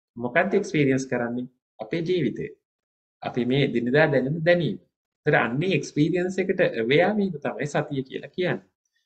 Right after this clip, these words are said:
ඒතර ඒක එක්ස්-, එතකොට අන්නේ එක්ස්පීරියන්ස් වලින් අපිට පුළුවන් යි-, අවබෝධ කරගන්න. ඒතර අපේ එක්ස්පීරියන්ස් එක තුළ මෙහෙම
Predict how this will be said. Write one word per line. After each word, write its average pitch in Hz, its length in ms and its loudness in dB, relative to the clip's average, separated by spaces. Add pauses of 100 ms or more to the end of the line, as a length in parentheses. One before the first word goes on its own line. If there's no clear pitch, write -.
(260)
ඒතර 170 80 2
ඒක 135 240 4
එක්ස්-, 147 240 2
එතකොට 190 400 0
අන්නේ 156 380 2
එක්ස්පීරියන්ස් 175 640 0 (300)
වලින් 131 400 0
අපිට 160 420 -2
පුළුවන් 139 440 2 (800)
යි-, 160 240 -6
අවබෝධ 143 480 4
කරගන්න. - 300 -14 (340)
ඒතර - 220 -4
අපේ 135 240 4
එක්ස්පීරියන්ස් 135 580 0
එක 147 160 0
තුළ 160 220 0
මෙහෙම 135 300 0